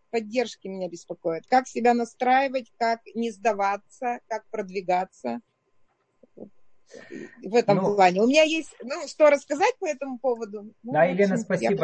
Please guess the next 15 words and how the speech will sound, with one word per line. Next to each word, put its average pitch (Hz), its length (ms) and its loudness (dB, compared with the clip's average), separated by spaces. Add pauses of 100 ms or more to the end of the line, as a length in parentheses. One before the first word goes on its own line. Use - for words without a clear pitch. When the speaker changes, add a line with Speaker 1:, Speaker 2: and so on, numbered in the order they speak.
Speaker 1:
пока 226 80 0
Speaker 2:
Чуть 165 200 -6
позже, 185 500 -2
да, 123 240 2
ну, 143 100 -4
Speaker 1:
Мгм. 147 60 -12
Speaker 2:
психологически 226 920 0
Speaker 1:
Мгм. - 60 -2
Speaker 2:
вам 208 200 4
лучше 151 300 -4
знать, 127 340 -6
как, - 340 -8
э, 110 420 -10
настраиваться 120 760 -4
на, 113 460 -8